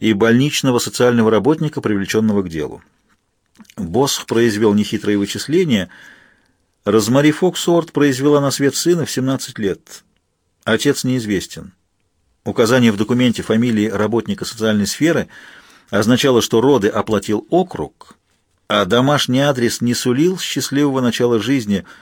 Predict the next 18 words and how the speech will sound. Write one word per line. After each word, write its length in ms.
младенцу 540
по 120
имени 240
Роберт. 380
Всё 280
это 220
вызвало 440
перед 220
мысленным 420
взором 340
Босха 380
моментально 680
проявляющуюся 720
картинку, 600
своего 380
рода 240
полароидный 640
снимок. 420